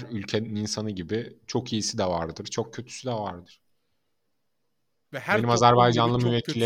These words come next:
Speaker 2: kötüsü daha
Speaker 1: vardı.
Speaker 2: fazladır ma-, ma-,
Speaker 1: İlk
Speaker 2: maalesef.
Speaker 1: müvekkillerimden de çok ciddi ceza almışlardı.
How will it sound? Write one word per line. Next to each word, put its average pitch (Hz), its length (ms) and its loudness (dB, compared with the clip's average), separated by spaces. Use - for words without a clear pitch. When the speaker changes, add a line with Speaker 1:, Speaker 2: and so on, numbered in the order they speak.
Speaker 2:
kötüsü - 80 -2
daha 98 100 4
Speaker 1:
vardı. 95 120 -4
Speaker 2:
fazladır 117 440 -10
ma-, 110 180 -18
ma-, 113 260 -16
Speaker 1:
İlk - 80 -20
Speaker 2:
maalesef. 120 320 -6
Speaker 1:
müvekkillerimden 98 1040 -2
de 127 220 -4
çok 101 240 -4
ciddi 101 280 -4
ceza 104 260 0
almışlardı. 92 600 -6